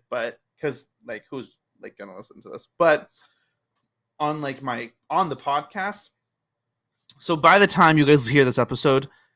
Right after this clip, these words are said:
the, the whole, like, the ad thing will be out, but my listener support, I want to start doing it where I can, like, pe-, so people can, like,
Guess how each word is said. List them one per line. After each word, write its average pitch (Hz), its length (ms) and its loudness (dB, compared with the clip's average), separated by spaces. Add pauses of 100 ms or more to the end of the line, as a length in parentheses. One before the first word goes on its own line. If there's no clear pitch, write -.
(640)
the, 160 200 0
the 139 240 -2
whole, 131 360 -8
like, 127 160 -10
the - 180 -6
ad 120 240 0
thing 135 220 -8
will 127 120 -6
be 123 160 -6
out, 123 320 -2 (440)
but 120 360 -4 (280)
my 127 140 -8
listener 165 440 -8
support, 113 600 -14 (440)
I 127 120 -4
want 143 420 -4
to - 100 -16
start 135 240 -10
doing 127 200 -12
it 117 100 -14
where 117 240 -6
I 110 160 -6
can, 117 340 -16
like, 120 260 -10
pe-, 139 140 -16
so 160 180 -8
people 190 220 -8
can, 165 180 -12
like, 123 200 -12